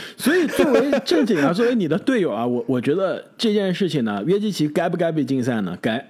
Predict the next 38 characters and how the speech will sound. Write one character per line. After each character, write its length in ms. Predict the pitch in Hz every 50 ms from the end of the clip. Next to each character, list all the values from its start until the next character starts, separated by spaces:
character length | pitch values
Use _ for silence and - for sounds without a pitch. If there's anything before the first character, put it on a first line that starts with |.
| _ _ -
你 80 | 113 107
毕 260 | - - 220 220 202
竟 220 | 160 190 190 165
呢 160 | 151 127 120 110
是 260 | - 135 131 120 117
非 200 | - - 190 185
篮 160 | 175 156 151
球 140 | 147 156 147
动 160 | 147 143 135
作， 180 | 123 123 113 101
毕 160 | 98 143 139
竟 300 | 123 123 120 117 110 104
你 180 | 98 104 110 110
是， 380 | - - - 151 143 120 - - - - -
对 80 | 127 113
吧？ 160 | 101 92 69
你 140 | 85 104 110
是 60 | 104
攻 240 | 98 - 156 170 165
击 100 | 147 180
了 80 | 170 131
别 160 | 117 117 110
人， 80 | 107
而 100 | 107 151
且 100 | 180 160 139
是 80 | 127
从 180 | 117 - 143 156
别 140 | 151 156 160
人 120 | 180 196 - - -
背 160 | - 247 165
后， 320 | 143 113 285 247 - - 98
这 100 | 110 117
的 180 | 113 - 123 127
确 120 | 185 170
是 160 | - - -
有 160 | 127 113 120
一 40 | 151
点， 200 | 156 143 101 -